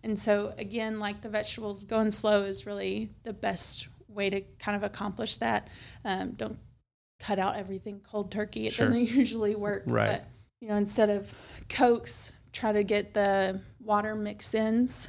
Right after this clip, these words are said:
Speaker 1: that they sell at the store.
Speaker 2: Like the Mio or the
Speaker 1: Yeah, Mio, Crystal Light makes some,
Speaker 2: Mm-hmm.
Speaker 1: Walmart brand has some that you just mix in with water. So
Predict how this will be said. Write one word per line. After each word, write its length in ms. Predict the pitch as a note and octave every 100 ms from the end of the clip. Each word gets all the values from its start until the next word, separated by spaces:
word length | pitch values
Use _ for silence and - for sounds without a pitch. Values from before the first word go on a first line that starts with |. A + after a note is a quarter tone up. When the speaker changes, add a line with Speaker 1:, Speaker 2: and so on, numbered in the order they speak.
| -
Speaker 1:
that 200 | F#3+ F#3+
they 100 | G3+
sell 280 | - G3+ G3+
at 80 |
the 80 | G#3
store. 400 | G3+ - G3 G3
Speaker 2:
Like 120 | A2+
the 120 | A2 A2
Mio 560 | A#2 A2+ A2 A2 A2
or 240 | G#2 G#2 G#2
the 340 | G2+ G#2 G2+ G2+
Speaker 1:
Yeah, 240 | G#3 G#3
Mio, 760 | G3+ A3+ A#3+ A#3+ A3+ A3 A3 G#3
Crystal 400 | - A3 - G#3
Light 260 | G3+ G3 -
makes 320 | G3+ G3 -
some, 560 | G3+ G3 G3 F#3+ F#3+
Speaker 2:
Mm-hmm. 160 | - -
Speaker 1:
Walmart 300 | G3 G3 -
brand 420 | F#3+ F#3+ F#3 F#3 F#3
has 220 | F#3+ F#3
some 600 | - F#3+ F#3 F#3 F#3 G3 -
that 120 | A3 G#3+
you 80 | G#3
just 180 | G#3
mix 240 | A3 G3+ -
in 100 | G#3
with 140 | G3+
water. 360 | G3+ F#3+ G3+ A3
So 380 | - A3+ G3